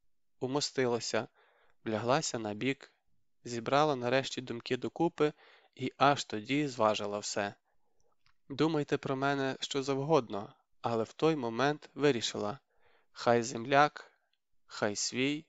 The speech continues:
хай утікач. Тільки ж не маю я наміру попадатися з ним разом.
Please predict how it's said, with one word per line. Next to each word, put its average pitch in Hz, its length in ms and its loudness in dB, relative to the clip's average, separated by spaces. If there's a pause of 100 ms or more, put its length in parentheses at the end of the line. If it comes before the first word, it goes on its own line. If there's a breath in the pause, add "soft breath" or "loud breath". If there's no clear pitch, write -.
(680)
хай 127 280 2
утікач. - 720 -2 (800)
Тільки 147 340 -2
ж 135 100 -8
не 151 80 -4
маю 147 300 2
я 123 120 0
наміру 139 420 0
попадатися 123 800 0
з 123 100 -6
ним 139 140 0
разом. 107 460 2